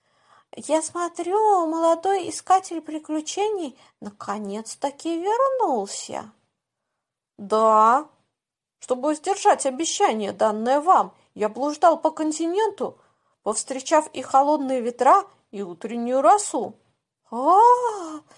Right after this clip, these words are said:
значит, вы отыскали господина Захаба?» «Вы были правы относительно его. Кроме того, его скульптуры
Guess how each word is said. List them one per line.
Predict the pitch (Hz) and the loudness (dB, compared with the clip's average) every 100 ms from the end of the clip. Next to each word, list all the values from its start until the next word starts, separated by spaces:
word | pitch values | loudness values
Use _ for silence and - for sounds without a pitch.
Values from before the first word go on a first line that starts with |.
| _ _ | _ _
значит, | - - 349 370 392 415 403 | -14 -4 -2 -2 -2 -4 0
вы | 415 403 392 392 392 370 349 302 | 0 0 0 2 2 2 4 6
отыскали | 277 269 240 - - 185 214 415 508 427 _ _ | 4 0 -10 -12 -8 0 4 4 2 0 _ _
господина | - 320 - 370 349 285 240 226 _ - | -10 -8 -2 -2 0 -6 -8 -10 _ -18
Захаба?» | 226 311 320 320 247 180 - 202 _ _ _ _ _ _ _ _ _ _ _ - | 0 0 0 2 2 2 -2 -10 _ _ _ _ _ _ _ _ _ _ _ -20
«Вы | 170 180 240 294 359 | -12 -8 -6 -4 -4
были | 359 370 453 | -4 -2 -2
правы | 453 349 339 392 | 4 6 6 6
относительно | 392 403 403 320 302 262 233 | 4 2 0 -4 -4 -4 -4
его. | 226 196 - - _ | -2 -2 -2 -6 _
Кроме | - 180 190 | -6 -6 -6
того, | 202 254 269 339 349 - _ - - - - _ _ - | 2 4 6 4 4 0 _ -20 -20 -20 -20 _ _ -12
его | 202 240 294 | -4 2 2
скульптуры | - 294 247 - 254 320 320 202 | 2 -4 -4 -8 -2 0 0 -2